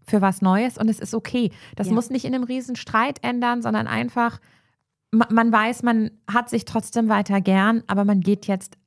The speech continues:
Speaker 1: auf Abstand und
Speaker 2: Mhm.
Speaker 1: muss einfach mal Platz machen.
Speaker 2: So ein
Speaker 1: Und das
Speaker 2: Hausputz.
Speaker 1: ist okay, ein Hausputz,
Speaker 2: <laughs> Mhm.
Speaker 1: ja. Wird auf dem Flohmarkt weiterverkauft.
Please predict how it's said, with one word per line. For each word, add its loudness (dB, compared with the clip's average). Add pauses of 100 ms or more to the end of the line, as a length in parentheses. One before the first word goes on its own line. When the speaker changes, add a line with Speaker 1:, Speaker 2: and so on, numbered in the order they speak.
(200)
Speaker 1:
auf 0
Abstand -2 (240)
und -2
Speaker 2:
Mhm. 6
Speaker 1:
muss 2
einfach -2
mal 0
Platz -10
machen. -12
Speaker 2:
So -8
ein -4
Speaker 1:
Und 4
das 2
Speaker 2:
Hausputz. -2 (220)
Speaker 1:
ist -2
okay, -4
ein -4 (220)
Hausputz, -2
Speaker 2:
<laughs> 4
Mhm. 6
Speaker 1:
ja. 4 (1200)
Wird 0
auf 2
dem -6
Flohmarkt 0
weiterverkauft. -2